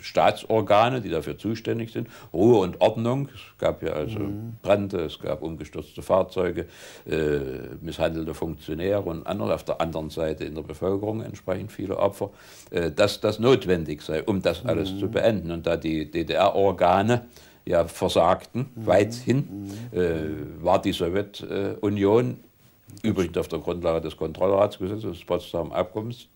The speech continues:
Speaker 1: jede Besatzungsmacht
Speaker 2: Mhm.
Speaker 1: in ihrer
Speaker 2: Mhm.
Speaker 1: Zone verpflichtet, Ruhe und Ordnung wiederherzustellen. Das hat sie unter den gegebenen Bedingungen getan.
Speaker 2: Es ist ja ein, ein großes Problem heute gerade, äh, wo es ein Deutschland gibt,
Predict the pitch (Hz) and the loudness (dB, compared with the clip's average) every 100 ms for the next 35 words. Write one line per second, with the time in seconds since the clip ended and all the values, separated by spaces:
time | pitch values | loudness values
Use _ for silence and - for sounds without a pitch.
0 | _ - 113 95 - - 98 98 98 104 | _ -4 -2 -2 -10 -4 -2 -2 -2 -4
1 | 107 117 87 95 90 90 104 104 123 98 | -4 -6 -6 -4 -4 -4 -6 -10 -2 0
2 | 107 101 101 - 113 - 117 92 98 104 | 0 2 0 2 -2 -2 -6 -2 0 2
3 | 101 101 104 101 90 85 98 95 - 117 | 2 0 0 -2 0 0 0 -2 -6 -4
4 | 98 80 95 - 90 90 87 85 85 95 | -4 -2 -4 -2 -6 -4 -4 -6 -6 -6
5 | 90 87 85 87 92 - - _ 104 - | -6 -8 -10 -10 -12 -18 -20 _ -8 0
6 | 107 98 76 - - - - - - 104 | 2 2 0 -6 -16 -16 -16 -16 -4 -2
7 | 127 127 135 117 110 110 110 107 101 98 | 0 4 6 6 0 0 0 0 -2 -4
8 | - 107 - 123 139 127 - - 101 110 | -8 -10 2 2 2 -4 -2 -2 0 2
9 | 127 117 101 123 143 120 98 92 104 127 | 2 0 0 0 2 -2 -2 -2 -2 -4
10 | 135 - 98 98 101 - - 98 101 - | -6 -6 -6 -8 -14 -20 -12 -8 -8 -8
11 | 110 110 101 117 - 127 110 107 131 - | -6 -4 -2 -4 -4 -6 -6 -6 -10 -10